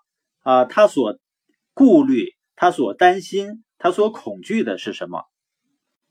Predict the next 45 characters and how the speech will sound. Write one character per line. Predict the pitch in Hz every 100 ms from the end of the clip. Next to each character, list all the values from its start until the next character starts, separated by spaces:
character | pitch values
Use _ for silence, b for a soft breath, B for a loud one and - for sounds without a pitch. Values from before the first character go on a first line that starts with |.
| _ _ _
这 | 247 247
样 | 208 330
呢， | 139 123
我 | 104
们 | 220
才 | - 151 175
能 | 180
发 | 208 196
现 | 202 170 135
问 | 226 165
题 | - 147
所 | 170 104
在， | 95 175 - _ _ _
然 | - 139 156
后 | 202 156
呢， | 131 110
有 | 110 98 -
针 | 202 214 226
对 | 226 127
性 | - 202 123
的 | 104 - -
去 | - 143
表 | 117 95 85
达。 | 85 82 - _ _ _ _ _ _ _ _ _
我 | 131 135
相 | 180 196
信 | 202 180
呢， | 139 120 113
我 | 113
们 | 123 165 208 185
如 | 160
果 | 165 123
围 | 120 180
绕 | 131 104
着 | 131
这 | 151 165 135
三 | - 196 190
个 | -
方 | 202 208
面 | 208 147
来 | 107 113
确 | - - 202 151
立 | 151
我 | 117 92
们 | - 113 131